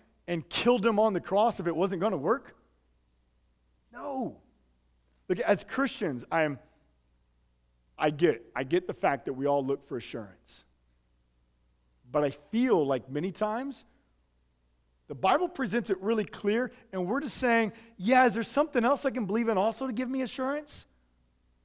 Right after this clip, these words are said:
Okay, we have God's word. God presents us,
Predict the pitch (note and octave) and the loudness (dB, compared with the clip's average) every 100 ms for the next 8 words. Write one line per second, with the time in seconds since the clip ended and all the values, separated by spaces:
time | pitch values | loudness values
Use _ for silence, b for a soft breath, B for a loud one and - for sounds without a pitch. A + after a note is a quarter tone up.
0 | _ G3+ - _ _ _ _ D3 D#3+ F3+ | _ -4 -4 _ _ _ _ -8 -4 0
1 | G3 A#3+ G#3+ B3 B3 D3+ D3+ D#3+ E3+ - | 2 2 2 2 2 0 2 2 0 -4
2 | b C3 F3 A3+ A#3 - G#3 D3+ G3 - | b -4 2 2 2 -4 -4 -2 -4 -2
3 | F#3 - | -4 -4